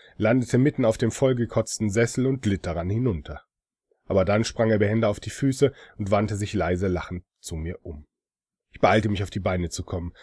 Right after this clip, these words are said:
den säuerlichen Gestank in der Luft und meine Panik zu ignorieren und einen Ausweg zu suchen. Doch jedes bisschen Vorsatz entglitt mir, als sechs sechs sechs sich mir zuwandte. Sein Unterkiefer stand unnatürlich ab, war offensichtlich gebrochen.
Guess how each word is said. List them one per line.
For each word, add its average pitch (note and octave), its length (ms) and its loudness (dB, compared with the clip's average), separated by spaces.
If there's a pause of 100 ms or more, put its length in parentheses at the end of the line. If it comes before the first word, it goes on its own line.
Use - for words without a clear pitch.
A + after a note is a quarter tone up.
(180)
den G2 120 -2
säuerlichen A2+ 420 2
Gestank A#2 400 2
in G#2+ 120 0
der G#2 120 2
Luft A#2+ 300 2
und G#2+ 80 2
meine G2+ 220 2
Panik A#2 460 0
zu A#2+ 100 -4
ignorieren A2 580 2
und G#2+ 120 2
einen G#2+ 180 -2
Ausweg G2 440 0
zu G2+ 120 -4
suchen. F#2+ 380 -4 (760)
Doch E2 120 -10
jedes A2 320 0
bisschen A#2+ 360 0
Vorsatz A2 460 0
entglitt A2+ 460 0
mir, G2 420 -2
als F#2 200 -4
sechs F#2+ 220 -2
sechs F#2+ 220 -6
sechs F#2 220 -6
sich - 160 -12
mir A#2 160 -4
zuwandte. C2+ 600 -12 (800)
Sein D#2 220 -8
Unterkiefer F#2+ 680 -4
stand F2+ 280 -6
unnatürlich G#2 640 -4
ab, - 260 -6 (320)
war - 140 0
offensichtlich F#2+ 500 -6
gebrochen. G2+ 480 -4